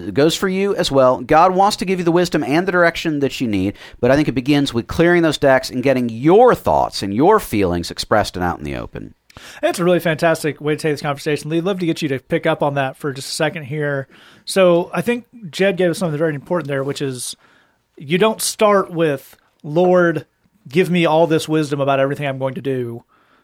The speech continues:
Speaker 2: so then I can make my plan based on that." Classic example of this is, "I've just been praying for the Lord to show me the person I'm gonna marry."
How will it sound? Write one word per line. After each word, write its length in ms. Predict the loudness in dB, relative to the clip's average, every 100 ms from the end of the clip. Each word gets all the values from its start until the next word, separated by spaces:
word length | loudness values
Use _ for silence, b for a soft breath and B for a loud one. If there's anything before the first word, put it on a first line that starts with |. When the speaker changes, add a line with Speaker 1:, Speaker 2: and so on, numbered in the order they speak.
| _
Speaker 2:
so 240 | 0 0 2
then 360 | 2 2 0
I 300 | -2 0 0
can 240 | 0 -4 -2
make 400 | -2 -2 -6 -12
my 640 | -6 -2 0 0 -2 -4 -6
plan 480 | -4 -2 0 -2 -2
based 280 | -4 -4 -6
on 140 | -10
that." 400 | -12 -18 _ _ _ b b b
Classic 300 | 4 4 4
example 360 | 2 2 2 0
of 100 | 0
this 280 | 0 0 -4
is, 400 | -2 -2 -4 -10 b -8
"I've 100 | -6
just 100 | -6
been 100 | -4
praying 240 | -2 -2
for 60 | -2
the 60 |
Lord 180 | -2 -2
to 60 | -4
show 200 | -2 -2
me 120 | -4
the 60 |
person 260 | -8 -8 -8
I'm 80 | -12
gonna 120 | -10
marry." 440 | -10 -12 -14 -18